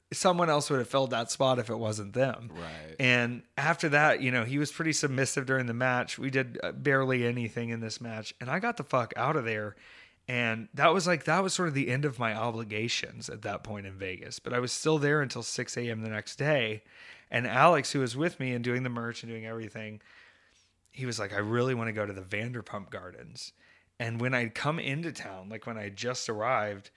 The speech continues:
Speaker 1: I passed by the Marrakesh restaurant, which you may not be a fan of Vanderpump Rules, but, uh, all the, the stars of Lisa Vanderpump's restaurants that work at her restaurants,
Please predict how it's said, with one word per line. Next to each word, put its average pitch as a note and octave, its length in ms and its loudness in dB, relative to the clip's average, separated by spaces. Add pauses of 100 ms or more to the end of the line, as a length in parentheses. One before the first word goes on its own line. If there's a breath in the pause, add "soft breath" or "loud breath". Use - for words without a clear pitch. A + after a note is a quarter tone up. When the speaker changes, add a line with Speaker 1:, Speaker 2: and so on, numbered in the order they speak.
(340 soft breath)
Speaker 1:
I A2 80 -10
passed C#3+ 460 -2
by A2 340 2
the A2 160 -6
Marrakesh B2+ 720 0
restaurant, G2 600 -4 (400 loud breath)
which - 420 -4
you C3+ 240 -6
may D3+ 160 2
not D3+ 140 2
be A#2+ 100 2
a G#2+ 60 4
fan A#2+ 300 2
of G#2+ 140 -4
Vanderpump A2+ 640 0
Rules, A#2+ 560 -4 (440 loud breath)
but, A#2+ 320 2 (100)
uh, A2+ 340 2
all C3+ 200 2
the, C3+ 260 0 (160)
the B2 220 0
stars D3+ 480 6
of B2 200 -4 (160)
Lisa C3+ 440 -4
Vanderpump's A#2+ 580 0
restaurants A#2 640 -2
that A2 140 -6
work A#2 180 -4
at G#2+ 100 -6
her A2 100 -6
restaurants, A2 540 -6